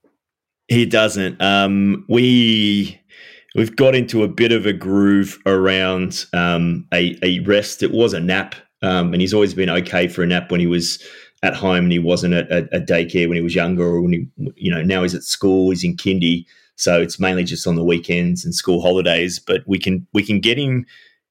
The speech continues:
again, 'cause he's quite drilled into that routine of nap from a younger age, we can get him in for about an hour and a half rest in his room. Um, but, you know, to give everyone a visual, um, Leo's bed, if you like, is a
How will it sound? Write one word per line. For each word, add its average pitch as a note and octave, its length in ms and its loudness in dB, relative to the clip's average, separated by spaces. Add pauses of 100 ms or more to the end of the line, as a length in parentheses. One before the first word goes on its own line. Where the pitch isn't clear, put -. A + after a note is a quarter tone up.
(320)
again, G2+ 300 0
'cause G#2+ 140 -4
he's G2+ 200 -2
quite F#2 260 0
drilled G2 280 2
into F#2 200 -2
that F2+ 240 0
routine F#2 400 0
of F2 100 -6
nap F#2 260 -2
from F#2 160 -4
a F2+ 40 0
younger F2+ 380 0
age, F2+ 240 0
we A#2 100 0
can B2+ 140 0
get E3+ 160 0
him D3 120 -2
in G2+ 220 0
for F#2+ 360 2
about F2+ 260 2
an F2+ 60 -2
hour F#2 200 0
and F#2 80 -4
a F2 60 -2
half F2+ 300 -2
rest A2 560 -2
in G#2+ 100 0
his F2 180 -2
room. B2+ 400 0 (520)
Um, F2+ 460 0 (180)
but, F2 200 2 (260)
you G2 140 0
know, D#2 60 -2
to G#2+ 120 -8
give G#2+ 200 0
everyone F#2 280 0
a E2+ 60 -2
visual, F#2 680 0 (140)
um, E2+ 400 -2
Leo's F#2 680 2
bed, F2+ 480 -2 (100)
if F#2 240 -2
you F#2 80 0
like, F#2+ 320 0
is F2+ 140 -2
a E2 120 -4